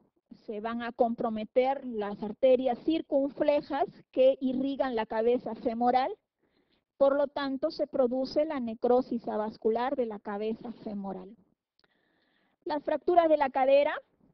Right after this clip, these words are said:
pueden encontrarse a nivel de la cabeza, son fracturas capitales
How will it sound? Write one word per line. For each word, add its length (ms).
pueden 340
encontrarse 1000
a 140
nivel 440
de 120
la 160
cabeza, 540
son 220
fracturas 500
capitales 680